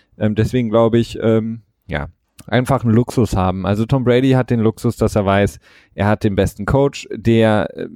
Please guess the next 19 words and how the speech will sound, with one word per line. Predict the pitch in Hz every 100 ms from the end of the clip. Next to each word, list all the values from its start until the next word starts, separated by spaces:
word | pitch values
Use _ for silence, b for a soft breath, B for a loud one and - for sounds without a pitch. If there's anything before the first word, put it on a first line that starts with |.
| -
sich | 110 120
um | 131
alles | 120 131 131
kümmern | - 175 180
wird, | 165 185 - _
der | 127 120 113
das | 120 -
Team | 131 127 113
jedes | 117 139 -
Mal | 120 113
vorbereitet, | 127 123 113 113 120 120 - -
überall | 127 120 110
hinbringen | 113 156 151 143 139
wird, | 131 135 131
der |
jede | 110 127 135
Eventualität | 107 117 113 117 107 104 123 120
vorgeplant | - 151 139 131 120 117
hat. | 117